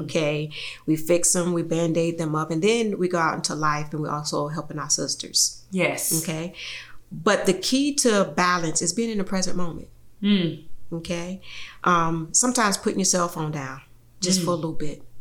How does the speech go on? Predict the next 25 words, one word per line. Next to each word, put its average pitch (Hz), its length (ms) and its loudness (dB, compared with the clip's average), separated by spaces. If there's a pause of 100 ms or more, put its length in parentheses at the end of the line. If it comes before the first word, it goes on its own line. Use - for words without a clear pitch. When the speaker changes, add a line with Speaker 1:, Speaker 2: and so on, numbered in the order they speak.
(200)
Speaker 2:
Mm. 160 400 -4
Speaker 1:
so 180 160 2
that 180 200 4
you 185 80 2
can 175 200 0
be 180 380 2
in 170 160 2
the 170 60 2
connection 165 600 -2
with 151 160 -4
the - 60 -10
present 151 440 -6
moment. 139 380 -4 (880)
You 160 140 -8
can't 226 420 0
get 196 320 6
back 165 360 0
the 185 60 -2
past, 151 680 -2
nor 175 180 2
can 180 220 2
you 160 100 -2
see 156 220 2
the 151 80 -4
future. 156 560 0